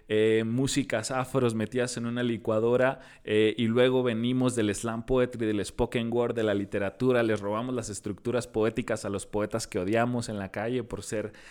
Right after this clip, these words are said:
la hegemonía, les robamos los recursos literarios, o sea, ya estaban ahí, no nos inventamos ni madres, ¿no?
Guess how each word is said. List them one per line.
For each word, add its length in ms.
la 180
hegemonía, 760
les 180
robamos 400
los 140
recursos 440
literarios, 720
o 40
sea, 160
ya 160
estaban 380
ahí, 200
no 120
nos 160
inventamos 500
ni 80
madres, 460
¿no? 180